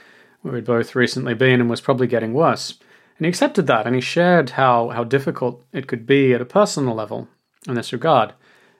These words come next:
And at the end, he said, "Look, the bottom line is that you, you show up, you try to make a difference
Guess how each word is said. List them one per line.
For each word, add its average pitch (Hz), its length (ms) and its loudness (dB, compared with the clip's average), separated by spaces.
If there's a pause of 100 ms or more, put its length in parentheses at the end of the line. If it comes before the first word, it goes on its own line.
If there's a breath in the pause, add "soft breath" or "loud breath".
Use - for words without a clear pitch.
And 151 80 -6
at 139 60 -8
the 180 140 4
end, 262 260 4
he - 80 -14
said, 135 260 -2
"Look, 240 240 2
the 139 80 -4
bottom 151 300 2
line 170 260 2
is 127 140 -4
that 120 200 -4
you, 123 440 -2
you 131 140 -6
show 190 280 2
up, 117 340 0
you 131 60 -10
try 156 220 0
to 170 80 2
make 135 200 0
a 120 40 -12
difference 110 640 -4